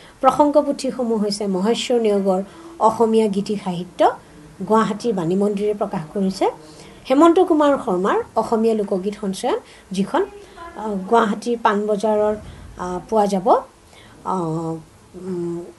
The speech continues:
শশী শৰ্মাৰ অসমীয়া লোকসাহিত্য, আহ, সেইখন ষ্টুডেণ্ট ষ্ট'ৰ্ছে উলিয়াইছে গুৱাহাটীৰ।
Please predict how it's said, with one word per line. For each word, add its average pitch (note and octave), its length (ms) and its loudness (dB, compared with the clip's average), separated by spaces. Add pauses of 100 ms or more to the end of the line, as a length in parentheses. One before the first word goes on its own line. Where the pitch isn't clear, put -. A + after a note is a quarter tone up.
(100)
শশী D4 340 4
শৰ্মাৰ C4+ 400 0 (460)
অসমীয়া A#3+ 540 4
লোকসাহিত্য, A3 880 -2 (640)
আহ, F3+ 160 -6
সেইখন G3 280 0
ষ্টুডেণ্ট A3+ 440 0
ষ্ট'ৰ্ছে E3+ 400 -8
উলিয়াইছে A#2+ 420 -10
গুৱাহাটীৰ। E3 500 -4